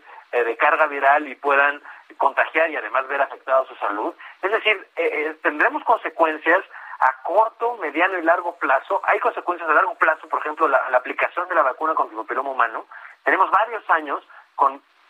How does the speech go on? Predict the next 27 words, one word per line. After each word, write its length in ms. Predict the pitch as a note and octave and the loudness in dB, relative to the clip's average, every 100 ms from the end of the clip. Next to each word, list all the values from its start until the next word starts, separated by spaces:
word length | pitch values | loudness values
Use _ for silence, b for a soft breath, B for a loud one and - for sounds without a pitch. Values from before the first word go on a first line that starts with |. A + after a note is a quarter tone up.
| _ | _
prácticamente 720 | F#3 F#3+ - - E3 F3+ F#3+ | 0 0 -4 -8 -6 -2 -2
nula 300 | E3 E3+ G#3 | 0 2 2
aplicación 520 | - E3 - C3 E3+ D#3 | 0 -4 -6 0 2 0
o 40 | |
muy 280 | C#3 D#3+ A3 | -2 -6 -8
poca 340 | - E3+ F3 | 2 4 4
con 160 | E3+ C3+ | 0 -2
respecto 340 | A#2 D3 D3+ | -2 -6 -2
a 40 | C#3+ | -2
la 80 | |
que 100 | - | -2
necesitamos. 760 | A2 G#2 G#2+ - A2 G#2 F3+ - B B B B | -8 -8 -16 -6 -4 -4 -8 -18 B B B B
Y 80 | D#3+ | -6
esta 280 | F#3+ A#3 C4 | -6 0 4
vacuna 380 | A#3 - F#3+ G#3+ | 4 0 0 0
previene 360 | - D3 F#3 G3 | 0 -8 -6 -4
cáncer 280 | - F#3+ G3+ | -2 -2 -2
cervicuterino 840 | E3+ C#3+ - - C3 C#3 D#3 G3+ - | -6 -6 -10 -8 -8 -4 -2 -2 -2
en 160 | C3 A#2 | -8 0
las 160 | A#2 | 0
niñas, 280 | D#3 E3+ D#3+ | 0 -4 -2
se 60 | A2+ | -2
aplica 360 | G#2 D#3 D#3+ C#3 | -4 -4 -4 0
en 60 | |
las 140 | A2 D#3 | 0 0
niñas, 320 | E3+ C#3+ - B B - | -4 -2 -4 B B 0
pero 260 | C3+ C#3 | 4 4